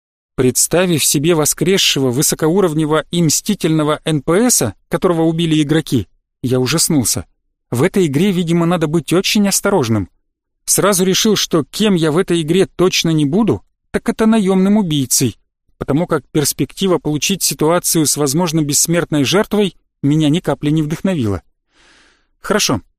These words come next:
я могу выбрать начальную локацию?»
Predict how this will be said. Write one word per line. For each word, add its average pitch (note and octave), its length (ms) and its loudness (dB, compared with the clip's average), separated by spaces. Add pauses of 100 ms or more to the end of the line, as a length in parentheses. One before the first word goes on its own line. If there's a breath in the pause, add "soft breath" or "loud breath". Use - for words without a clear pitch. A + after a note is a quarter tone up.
(160)
я F3 300 0
могу G3 280 2
выбрать F#3+ 380 2
начальную D#3+ 560 0
локацию?» B2 560 -2